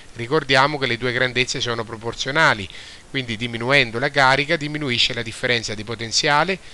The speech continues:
in modo esponenziale con un andamento identico a quello della carica, partendo dal valore massimo che è, che era F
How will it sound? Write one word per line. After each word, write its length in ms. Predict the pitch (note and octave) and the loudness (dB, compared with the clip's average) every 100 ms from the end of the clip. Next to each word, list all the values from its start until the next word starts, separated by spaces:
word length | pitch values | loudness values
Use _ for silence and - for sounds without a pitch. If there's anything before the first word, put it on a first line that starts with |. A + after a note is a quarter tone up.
| - - | -18 -14
in 100 | A#2 | -2
modo 220 | C3+ A2+ | -2 0
esponenziale 720 | - C3 F3+ - F#3 F#3+ G#3 | -4 -2 -2 2 4 4 4
con 160 | C#3+ C3 | 0 0
un 100 | B2 | 0
andamento 580 | A#2+ A#2+ B2+ C3 A#2 A2 | 0 -2 2 0 0 -2
identico 760 | A2 G#2+ G2+ G2+ A2 E3+ G3 - - - | 2 2 2 -4 -4 -2 -2 -6 -16 -14
a 160 | G#2+ G#2+ | -10 -6
quello 320 | - C3 G#2+ | -2 0 0
della 240 | A2 C#3+ | -2 -4
carica, 560 | D#3 B2+ G#2+ B2+ D#3+ G#3 - - - - | 2 2 2 0 -2 -4 -6 -16 -18 0
partendo 640 | B2+ - - E3 C#3 A#2 | 0 2 6 6 6 2
dal 160 | A2+ | -2
valore 320 | A2 A2+ A#2+ A#2+ | -2 0 0 4
massimo 680 | D3 B2 - - A2 F2+ - - - - - | 6 6 6 2 -2 -8 -14 -20 -18 -20 -14
che 320 | - B2+ C3+ | 0 6 6
è, 60 | C3 - | 4 0
che 260 | A#2+ C3 | 4 6
era 200 | C#3 B2 | 6 4
F 920 | - - - A2 A#2+ G#2 - E3 G3+ | -2 -10 -8 0 0 0 -2 4 4